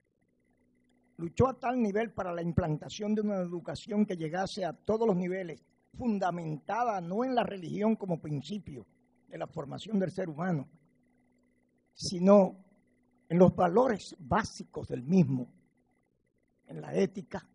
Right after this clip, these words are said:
el comportamiento y la moral. A tal nivel llegó ese esfuerzo de ese educador.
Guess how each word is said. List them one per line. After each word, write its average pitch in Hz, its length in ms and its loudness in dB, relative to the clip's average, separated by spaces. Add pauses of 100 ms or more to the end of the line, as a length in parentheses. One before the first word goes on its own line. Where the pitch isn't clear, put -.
(140)
el - 100 -20
comportamiento 151 800 -2
y - 20 -2
la 151 100 0
moral. 139 460 -6 (3250)
A 147 80 -12
tal 180 260 0
nivel 185 300 4
llegó 175 600 0
ese 151 220 -8
esfuerzo 165 540 -6
de 151 100 -6
ese - 160 -12
educador. 165 440 -14